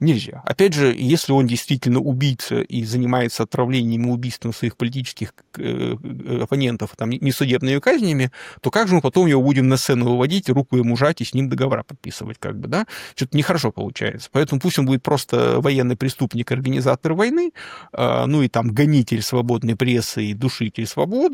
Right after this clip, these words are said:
значит, вот он там кого-то в тюрьмы сажает и так далее.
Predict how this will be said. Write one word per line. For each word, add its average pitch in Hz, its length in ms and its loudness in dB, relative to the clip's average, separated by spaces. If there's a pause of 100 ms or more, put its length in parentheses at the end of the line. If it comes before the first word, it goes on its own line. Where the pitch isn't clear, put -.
значит, 123 360 -4
вот 107 160 -6
он 107 120 -6
там 107 140 -6
кого-то 107 260 -8
в - 40 -20
тюрьмы 208 380 0
сажает 131 360 -6
и - 40 -20
так 123 140 -6
далее. - 160 -6